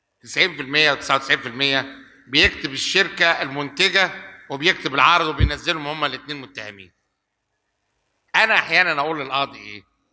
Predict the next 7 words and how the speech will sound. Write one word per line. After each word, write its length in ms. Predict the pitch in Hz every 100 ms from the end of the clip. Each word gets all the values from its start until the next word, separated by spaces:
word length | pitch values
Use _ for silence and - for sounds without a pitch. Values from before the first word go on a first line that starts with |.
| _ _ _ _ _
خلي 180 | 151 160
بالكم. 380 | 156 151 - - - - - - _ _ _ _ _ _ _ _ _ _ -
معايا 300 | 131 180 208
يا 40 |
أساتذة 460 | 185 202 190 185 175
ورا؟ 260 | 214 180
معايا؟ 520 | 135 143 185 220 202